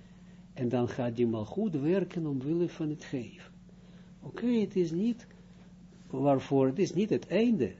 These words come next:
Want de bedoeling is om te ontvangen. Maar dan in ieder geval geven. Dan de Malchut brengen wij naar de Bina. Betekent niet alleen naar de Bina. Betekent naar elke sfera in de Bina. Goed opletten. Niet alleen naar de Bina.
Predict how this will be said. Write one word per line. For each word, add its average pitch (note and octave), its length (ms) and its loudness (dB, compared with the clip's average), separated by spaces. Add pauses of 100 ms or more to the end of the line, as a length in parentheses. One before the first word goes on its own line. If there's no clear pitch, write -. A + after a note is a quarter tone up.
(540)
Want A2+ 200 -4
de A2+ 60 -2
bedoeling C3+ 440 4
is A#2 140 2
om A2 140 0
te C3 120 -2
ontvangen. D3+ 640 2 (960)
Maar D3+ 240 4
dan A3 200 2
in A3 100 4
ieder C4+ 240 4
geval A3 520 0 (600)
geven. F3+ 720 2 (1700)
Dan A#2 320 -2 (120)
de A2+ 160 -4
Malchut A2+ 480 -2
brengen A2+ 360 -2
wij G#2+ 260 -4 (120)
naar A2+ 280 -4
de A2 100 -4
Bina. G#2+ 280 -2
Betekent A2+ 360 -2
niet C#3 200 -2
alleen A3+ 220 0
naar A#2+ 160 -2
de G#2+ 100 -2
Bina. F#2 240 -6
Betekent G#2 400 -6
naar A#2+ 140 -2
elke G#3+ 440 -2
sfera F3 680 -6
in F3 200 0
de C#3+ 120 0
Bina. B2 340 -4 (760)
Goed G#3 200 -4
opletten. G2+ 400 -6
Niet D3+ 180 -2
alleen A#3+ 200 0
naar B2+ 140 0
de G#2+ 60 -4
Bina. G2+ 340 -2